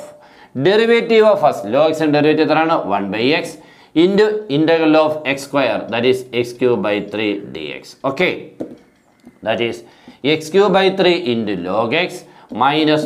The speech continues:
one by three ഇങ്ങ് പുറത്ത് വന്നു കേട്ടോ. ഈ ത്രീ ഇങ്ങ് പുറത്ത് വരുമ്പോൾ വൺ by ത്രീ ആയി. ഈ എക്സും എക്സ് ക്യൂബും നമ്മൾ കട്ട് ചെയ്താൽ we get ആരെ കിട്ടും? എക്സ് സ്ക്വയർ.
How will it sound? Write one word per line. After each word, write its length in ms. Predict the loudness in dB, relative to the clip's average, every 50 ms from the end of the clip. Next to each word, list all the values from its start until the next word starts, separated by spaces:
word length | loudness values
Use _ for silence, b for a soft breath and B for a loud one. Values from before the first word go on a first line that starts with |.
| -4 -2 -2
one 160 | 0 0 2 2
by 80 | 2 2 0 0 0
three 120 | 0 0 0
ഇങ്ങ് 120 | 0 -2 0 0
പുറത്ത് 200 | -2 0 0 -2 -2
വന്നു 140 | -2 -2 -4
കേട്ടോ. 160 | -2 -2 -2 -4
ഈ 40 | -4 -2 -2
ത്രീ 100 | -2 0 0 0
ഇങ്ങ് 160 | -2 -2 0 0
പുറത്ത് 180 | 0 0 0 0
വരുമ്പോൾ 260 | 0 0 0 0 2 2 2
വൺ 80 | 0 0 0
by 80 | -2 -2 0
ത്രീ 100 | 0 0 2
ആയി. 100 | 2 0 0 0 0 2
ഈ 20 | 2 2 2
എക്സും 300 | 0 -2 0 0 2 2 2 -2 -4 -2 -2 -2
എക്സ് 160 | -2 -2 -2 2
ക്യൂബും 200 | 4 4 4 4 2
നമ്മൾ 140 | 0 0 -2 -2 -2
കട്ട് 140 | -2 0 0
ചെയ്താൽ 260 | 2 2 4 2 2 2 -2 -6 -6 -2
we 100 | -2 0 0
get 100 | 0 2 2 2
ആരെ 180 | 2 2 0 0 0
കിട്ടും? 260 | 0 2 2 0 0 -2 B B B B B -6 -6 -6
എക്സ് 140 | -6 -8 -8
സ്ക്വയർ. 280 | -4 -2 -2 -2 -2